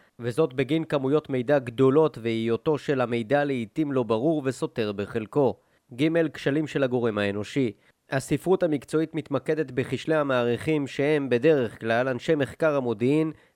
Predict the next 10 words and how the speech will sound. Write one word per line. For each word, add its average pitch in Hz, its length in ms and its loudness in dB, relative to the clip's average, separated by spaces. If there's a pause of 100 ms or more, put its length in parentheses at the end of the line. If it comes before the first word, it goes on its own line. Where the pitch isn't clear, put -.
ואינה 117 260 2
עושה 160 340 2
זאת 135 240 -4
בהתייחסות 127 760 -4
לקשיים 139 520 -4
בזיהוי 131 480 0
היעדים 120 520 0
המודיעיניים, 117 760 -2 (220)
הצד 135 320 0
השני, 151 460 0